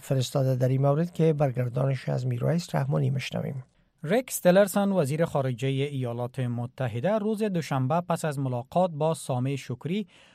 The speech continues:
Speaker 2: وزیر خارجه مصر، در یک نشست خبری مشترک ظاهر شد و هر دو روی مسائل مورد علاقه دو کشور چون مبارزه علیه دهشت افغانی و نگرانی‌های ایالات متحده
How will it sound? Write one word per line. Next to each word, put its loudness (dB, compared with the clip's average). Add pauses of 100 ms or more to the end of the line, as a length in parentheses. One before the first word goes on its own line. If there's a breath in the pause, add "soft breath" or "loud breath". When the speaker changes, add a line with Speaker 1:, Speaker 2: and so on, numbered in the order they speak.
(160 soft breath)
Speaker 2:
وزیر 4
خارجه 0
مصر، -2
در 0
یک -2
نشست -2
خبری -2
مشترک 0
ظاهر -10
شد -18 (200)
و 4
هر 4
دو 0 (400 soft breath)
روی 2
مسائل 0
مورد 0
علاقه -2
دو -6
کشور -4
چون -2
مبارزه 0
علیه -2
دهشت -6
افغانی -4
و 2
نگرانی‌های 0
ایالات -4
متحده -4